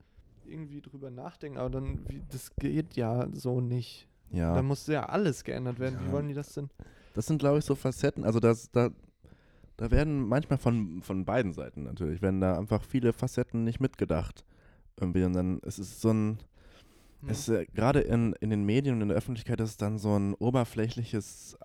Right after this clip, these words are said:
Speaker 2: ähm, Bashing und so und das finde ich auch ganz schrecklich.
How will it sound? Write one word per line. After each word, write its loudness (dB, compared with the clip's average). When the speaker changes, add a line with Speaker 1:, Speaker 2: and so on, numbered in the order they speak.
Speaker 2:
ähm, 0
Bashing 2
und 0
so 0
und -2
das -10
finde -12
ich -16
auch -14
ganz -12
schrecklich. -10